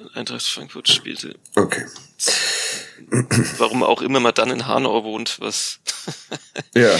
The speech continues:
Speaker 2: eben.
Speaker 1: Da könnte man jetzt wieder Hanau, naja.
Speaker 2: Ja. Wir machen weiter. Äh, harter Cut haben wir versprochen. Äh, scheiß Thema. Elia,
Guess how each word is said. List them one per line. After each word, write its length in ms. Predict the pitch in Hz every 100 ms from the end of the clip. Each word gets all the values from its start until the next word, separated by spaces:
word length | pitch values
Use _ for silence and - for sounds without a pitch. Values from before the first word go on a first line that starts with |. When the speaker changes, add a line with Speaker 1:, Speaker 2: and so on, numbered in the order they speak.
| - -
Speaker 2:
eben. 260 | 95 - -
Speaker 1:
Da 100 | -
könnte 280 | - 120
man 120 | 113 113
jetzt 180 | -
wieder 300 | 117 110 107 113
Hanau, 420 | 135 135 117 113 - _ _
naja. 280 | - 107 107 - - - - - - -
Speaker 2:
Ja. 200 | 95 - - _ _ - - _
Wir 160 | 113 117
machen 200 | 147 131
weiter. 340 | 139 233 226 - _ _ _ -
Äh, 300 | 104 101 98 -
harter 440 | - - - 135 120
Cut 360 | - - -
haben 140 | 110 107
wir 260 | 107 104
versprochen. 600 | 117 101 - - 120 143 - _ _ -
Äh, 240 | 90 87 -
scheiß 400 | - - 107 -
Thema. 380 | 120 131 92 - -
Elia, 600 | - 98 95 110 117 123